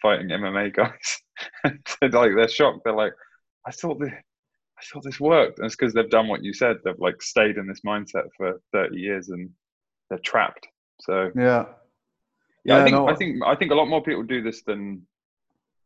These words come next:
Speaker 1: we think about, 'cause we think about it all the time and constantly try and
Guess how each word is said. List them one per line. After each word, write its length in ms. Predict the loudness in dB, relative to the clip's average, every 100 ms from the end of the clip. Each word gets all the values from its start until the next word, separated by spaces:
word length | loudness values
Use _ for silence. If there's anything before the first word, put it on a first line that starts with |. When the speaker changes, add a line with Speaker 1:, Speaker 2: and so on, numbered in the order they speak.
| _
Speaker 1:
we 160 | -12 -6
think 240 | -4 -4
about, 280 | -2 0 0
'cause 140 | -2 -8
we 80 | -6
think 260 | -6 -6
about 200 | 0 0
it 80 | 0
all 140 | -2
the 80 | -6
time 320 | -2 0 0 -4
and 80 |
constantly 460 | -4 -4 -4 -10 -10
try 240 | -4 -4
and 160 | -4 -10